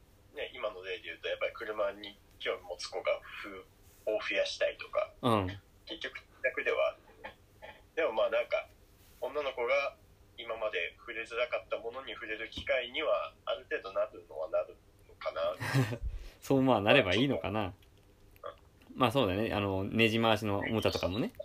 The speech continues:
Speaker 1: そうそうそう。まあ、でも、その、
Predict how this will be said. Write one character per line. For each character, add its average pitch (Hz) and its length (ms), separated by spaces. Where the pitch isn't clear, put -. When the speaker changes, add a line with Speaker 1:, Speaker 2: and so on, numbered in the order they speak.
Speaker 1:
そ - 120
う - 20
そ - 160
う - 40
そ - 140
う。 - 40
ま 165 120
あ、 156 100
で 156 100
も、 143 440
そ - 140
の、 123 260